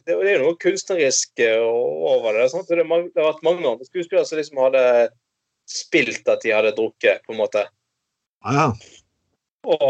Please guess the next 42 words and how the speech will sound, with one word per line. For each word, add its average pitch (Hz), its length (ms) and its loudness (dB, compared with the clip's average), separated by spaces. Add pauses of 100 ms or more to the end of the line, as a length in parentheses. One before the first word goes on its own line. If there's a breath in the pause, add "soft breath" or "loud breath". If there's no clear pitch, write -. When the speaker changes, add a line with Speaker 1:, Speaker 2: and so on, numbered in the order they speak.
Speaker 1:
ehm, 117 540 -4 (1040)
eh, 117 400 2
sant? 135 240 -2 (360)
Men 156 160 2
han, 180 220 0
han 170 300 2
liksom, 175 420 -2
eh, 135 840 2 (580)
går 160 300 2
inn 139 120 -4
i 120 60 0
det. 110 140 4 (160)
<laughs> - 840 -10
Og, 170 160 2
men 170 120 2
det 190 80 2
er 196 120 -2
uten 208 160 -2
å 175 40 -2
være, 151 160 2
det 185 60 -4
er 175 40 -2
ikke 214 140 0
noe 127 80 -2
negativt, 180 300 2
det 190 80 2
er 202 60 0
bare 202 120 2
sånn 143 440 -6
glad, 156 400 2 (120)
glad, 156 640 2
gladfull 151 600 0 (180)
på 120 160 2
sprudlevann, 127 680 2
liksom, 107 340 -6
og, 104 300 2 (340)
ja, 123 120 4 (240)
ja, - 20 -4 (140)
det - 100 -8 (260)
er 135 200 2
helt 147 200 -2
nydelig. 131 380 2